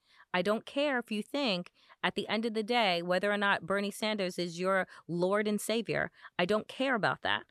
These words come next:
We are trying to save the country. People need to get very real about that. It's not a game. I know that pundits and everybody like to pretend that it is and do the horse race and all of that shit.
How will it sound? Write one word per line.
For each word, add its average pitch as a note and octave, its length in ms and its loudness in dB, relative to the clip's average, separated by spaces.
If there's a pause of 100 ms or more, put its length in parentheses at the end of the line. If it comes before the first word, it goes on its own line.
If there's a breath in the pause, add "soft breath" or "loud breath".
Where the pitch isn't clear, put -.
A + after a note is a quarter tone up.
(500 soft breath)
We G#3+ 260 0
are A3+ 80 2
trying G3+ 380 2
to G#3+ 160 -4
save F3 340 0
the E3+ 80 0
country. E3+ 480 -2 (200 soft breath)
People G#3 280 0
need G3+ 240 0
to A3+ 100 -2
get F#3 260 2
very F3 300 2
real F3 520 0
about D#3 400 2
that. C#3+ 280 0 (200 soft breath)
It's - 180 -2
not F#3 220 6
a G#3 80 2
game. G3 400 2
I D#3+ 80 2
know F#3+ 180 2
that G#3+ 200 0 (200 loud breath)
pundits A3 560 2 (180 loud breath)
and F3 160 2
everybody G3 400 4
like F#3 200 2
to G3 80 -4
pretend G3 420 -2
that F#3 120 0
it G3 100 0
is G3 320 2
and D#3 120 -2
do F#3 120 -2
the F#3+ 100 0
horse G3+ 340 -2
race D#3+ 200 -2
and D#3+ 100 0
all E3+ 140 2
of F3+ 80 -2
that G3 180 0
shit. - 240 -2